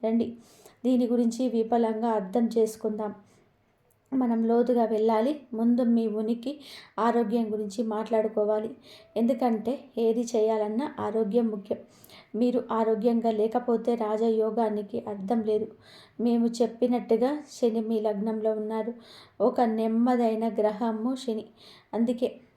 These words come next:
సంవత్సరాలు సంవత్సరాలు కూడా కదులుతూనే ఉంటారు. ఈ రోజు మొదట్లో మీరు మీ శరీరంలో ఒక రకమైన బరువు, బద్ధకాన్ని అనుభవిస్తారు. పనులు చాలా నెమ్మదిగా జరుగుతున్నాయని మీకు అనిపిస్తుంది.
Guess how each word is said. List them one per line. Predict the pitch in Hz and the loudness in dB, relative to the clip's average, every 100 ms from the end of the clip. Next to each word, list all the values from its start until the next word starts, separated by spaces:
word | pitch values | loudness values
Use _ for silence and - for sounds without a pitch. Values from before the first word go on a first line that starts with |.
| _ | _
సంవత్సరాలు | - 220 226 226 233 220 214 | -6 -4 -4 0 2 2 0
సంవత్సరాలు | 220 220 214 233 220 214 | -4 -6 -4 -2 0 0
కూడా | 220 208 339 - - | 2 2 2 -2 -4
కదులుతూనే | 220 214 226 233 247 240 233 | 0 2 2 2 2 2 0
ఉంటారు. | 208 202 214 202 - _ _ _ _ - | -2 -2 -4 -4 -12 _ _ _ _ -4
ఈ | 233 233 | 0 2
రోజు | 226 226 247 | 2 2 0
మొదట్లో | 226 214 233 226 233 | 0 0 0 0 0
మీరు | 220 226 220 | 2 0 -2
మీ | 214 | -4
శరీరంలో | 214 220 220 226 220 226 294 285 - - - | -2 0 2 2 0 -2 -4 -6 -20 -16 -4
ఒక | 208 240 | -2 2
రకమైన | 233 220 226 226 220 220 | 2 2 2 2 2 -2
బరువు, | 208 202 220 214 240 | 0 2 2 2 2
బద్ధకాన్ని | 196 247 196 233 240 220 226 - | 2 0 2 0 2 0 0 -2
అనుభవిస్తారు. | 226 214 226 220 220 226 208 226 - - - - | -2 0 0 0 -2 -2 -2 -4 -10 -20 -18 -4
పనులు | 226 233 233 | 0 2 2
చాలా | 233 226 220 | 2 0 0
నెమ్మదిగా | 214 214 226 220 233 | 0 0 2 4 4
జరుగుతున్నాయని | 220 220 214 233 240 208 214 214 | 4 2 2 0 0 0 0 -2
మీకు | 226 226 226 | 0 0 0
అనిపిస్తుంది. | 202 208 233 226 220 214 | 0 0 -4 -2 -4 -4